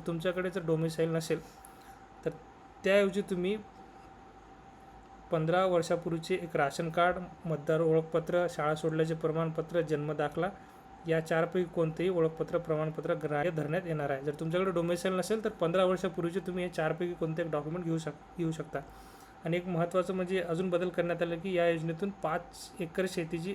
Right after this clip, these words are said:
अट वगळण्यात आली आहे, तुम्ही स्क्रीनवर बघू शकता. त्यासोबतच सदर योजनेत लाभार्थी महिलांचे वयोगट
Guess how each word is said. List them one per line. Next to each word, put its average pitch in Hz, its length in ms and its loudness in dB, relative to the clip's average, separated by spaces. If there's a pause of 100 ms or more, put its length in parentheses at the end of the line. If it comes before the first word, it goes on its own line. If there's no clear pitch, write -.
अट 160 160 -2
वगळण्यात 156 420 0
आली 151 240 2
आहे, 147 140 2 (460)
तुम्ही 160 140 0
स्क्रीनवर 160 320 0
बघू 156 240 0
शकता. 160 300 -2 (720)
त्यासोबतच 175 640 0 (420)
सदर 175 240 2
योजनेत 180 500 0
लाभार्थी 160 440 2
महिलांचे 160 400 2
वयोगट 156 380 4